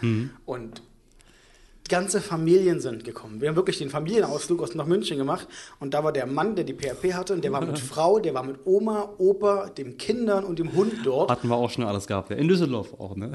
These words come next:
Speaker 2: In, auch, also da, das ist, da ist schon eine ganze Menge dann los, ja.
Speaker 1: Spannend war einmal in Düsseldorf, war eine Frau mit ihrem Baby und, äh, natürlich ihrem Mann, der die P-R-P-Behandlung gemacht hat, ähm, hat sich ein bisschen in die Länge gezogen, weil da auch an dem Tag sehr viel Stau gab. Das heißt, viele Kunden kamen etwas später,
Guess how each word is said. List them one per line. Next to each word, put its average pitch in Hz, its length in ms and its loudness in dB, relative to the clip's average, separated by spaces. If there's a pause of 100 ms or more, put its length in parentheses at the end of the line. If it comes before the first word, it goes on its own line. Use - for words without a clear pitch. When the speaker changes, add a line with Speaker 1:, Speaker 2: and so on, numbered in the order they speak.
Speaker 2:
In, 156 380 2
auch, 156 180 -4 (140)
also 139 160 -4
da, 143 140 -2
das 143 260 -8
ist, - 240 -6 (480)
da 160 120 0
ist - 140 2
schon 240 140 0
eine 208 80 2
ganze 185 220 2
Menge 185 180 6
dann 170 160 4
los, 175 240 4
ja. 123 80 -6
Speaker 1:
Spannend 147 300 2
war 143 80 0
einmal 156 260 -2
in 135 60 -2
Düsseldorf, 135 520 -4
war 127 300 -4
eine 123 200 -8
Frau 131 240 -10
mit 127 180 -6
ihrem 117 240 -6
Baby 139 460 -6
und, 117 440 -10
äh, 107 60 -10
natürlich 107 360 -6
ihrem 107 220 -4
Mann, 127 160 -2
der 120 80 -2
die 113 100 -2
P-R-P-Behandlung 131 640 -2
gemacht 123 320 -6
hat, 127 200 -8 (480)
ähm, 107 240 -6
hat - 100 -12
sich 139 140 -2
ein - 20 -18
bisschen 135 340 0
in 127 140 -6
die 120 80 -2
Länge 139 240 2
gezogen, 143 420 -2
weil 120 300 2
da 117 320 -4
auch 120 300 -4
an 117 100 -6
dem 123 140 0
Tag 120 180 -2
sehr 120 160 0
viel 117 140 -2
Stau 135 260 2
gab. 147 220 2
Das 123 100 -2
heißt, 123 160 0
viele 131 260 0
Kunden 135 280 -2
kamen - 180 -4
etwas 117 220 -6
später, 151 420 0